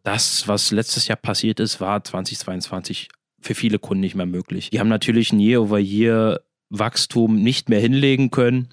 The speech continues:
sind natürlich dann irgendwo, ja, auch dem abgeholt, also den, die wissen schon Bescheid, dass das natürlich so läuft, dass sie es nicht mehr erwarten können,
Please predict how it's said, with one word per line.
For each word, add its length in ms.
sind 320
natürlich 460
dann 180
irgendwo, 680
ja, 280
auch 200
dem 300
abgeholt, 640
also 220
den, 320
die 100
wissen 180
schon 220
Bescheid, 420
dass 160
das 140
natürlich 360
so 140
läuft, 320
dass 120
sie 80
es 300
nicht 160
mehr 120
erwarten 420
können, 320